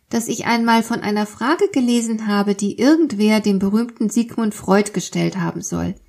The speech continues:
Freud hat ja zum Thema psychische Störungen ungeheuer viel geforscht und veröffentlicht. Und da wollte dann irgendwann mal jemand von Freud wissen, was denn mit einem Menschen los ist, der keine psychische Störung hat.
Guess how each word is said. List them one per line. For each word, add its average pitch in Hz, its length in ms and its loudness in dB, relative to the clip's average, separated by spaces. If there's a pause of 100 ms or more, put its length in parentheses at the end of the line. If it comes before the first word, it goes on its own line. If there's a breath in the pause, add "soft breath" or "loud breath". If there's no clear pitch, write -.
(420)
Freud 226 360 0
hat 226 160 0
ja 208 140 2
zum 202 200 -6
Thema 202 300 -2
psychische 190 500 -4
Störungen 214 540 0
ungeheuer 202 480 2
viel 190 220 -4
geforscht - 520 -6
und 190 140 -8
veröffentlicht. 202 760 -6 (1000)
Und 220 160 -4
da 240 140 2
wollte 339 240 2
dann 233 220 -2
irgendwann 226 500 0
mal 220 100 2
jemand 208 320 0
von 196 160 -4
Freud 202 440 -4
wissen, 208 360 0 (400 soft breath)
was 233 300 -2
denn 311 180 4
mit 294 160 0
einem 185 240 -2
Menschen 254 380 -2
los 226 320 0
ist, - 300 -4 (380 loud breath)
der 311 140 2
keine 359 480 4
psychische 202 560 -4
Störung 180 540 0
hat. 175 240 -4